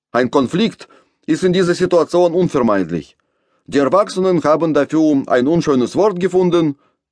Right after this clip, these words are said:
Pubertät. Das ist keineswegs eine Kinderkrankheit. Es sind immer zwei, manchmal sogar drei Generationen, die daran beteiligt sind. Die Eltern pubertieren mit. Sie versuchen, ihre Kinder zu erziehen,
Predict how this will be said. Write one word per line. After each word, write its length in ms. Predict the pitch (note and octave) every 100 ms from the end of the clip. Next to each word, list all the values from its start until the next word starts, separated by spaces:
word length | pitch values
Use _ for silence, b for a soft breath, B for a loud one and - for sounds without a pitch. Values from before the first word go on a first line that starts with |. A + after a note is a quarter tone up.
| -
Pubertät. 580 | D#3+ D3 A#2+ D#2+ - - _ _ _ _ _ _ _ _ -
Das 200 | A2 E3+
ist 120 | E3
keineswegs 540 | D3+ D3 C#3+ C3+ D3+
eine 180 | C3+ C3
Kinderkrankheit. 880 | B2 E3+ C3+ F2+ G2+ F2+ F2+ E2 - B B B
Es 140 | G#2+
sind 160 | C#3 C3
immer 180 | D3 C3+
zwei, 460 | - B2+ D3+ G#2 - b -
manchmal 340 | C3 D3 D3
sogar 300 | C3 C#3 D3
drei 320 | G#2+ B2+ D#3+
Generationen, 840 | B2 A#2 A#2+ A#2 - C3 A#2+ A2 F#2
die 80 |
daran 300 | G2 A#2+ A2
beteiligt 460 | F#2 F#2+ G#2+ F#2+ F2
sind. 300 | F#2+ E2 - _ _ _ _
Die 160 | D#2 A#2
Eltern 360 | C#3 C#3+ C3+ A#2
pubertieren 520 | B2+ A#2+ G2 B2+ B2+
mit. 320 | F3 - - _ _ _ _ -
Sie 180 | F#2+ C#3
versuchen, 580 | C3 D3 - E3 C#3+ - B B
ihre 180 | C#3+ C#3+
Kinder 280 | D#3+ D3+ D3
zu 120 | D3
erziehen, 720 | D3 - F3 F#3 F3 D#3+